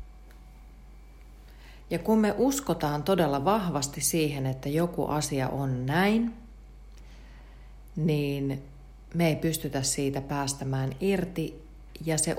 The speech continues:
uskomus muokkaa meidän ajattelumaailmaa ja muovaa meidän näkemyksiä maailmaa kohtaan. Uskomukset eräällä tavalla muokkaa sen meidän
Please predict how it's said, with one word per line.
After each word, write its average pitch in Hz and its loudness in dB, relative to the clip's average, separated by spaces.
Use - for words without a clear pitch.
uskomus 139 -2
muokkaa 175 0
meidän 143 0
ajattelumaailmaa 139 -2
ja 139 0
muovaa 151 2
meidän 135 0
näkemyksiä 165 0
maailmaa 131 2
kohtaan. - -6
Uskomukset 185 4
eräällä 165 4
tavalla 139 2
muokkaa 156 2
sen 135 -2
meidän 135 -2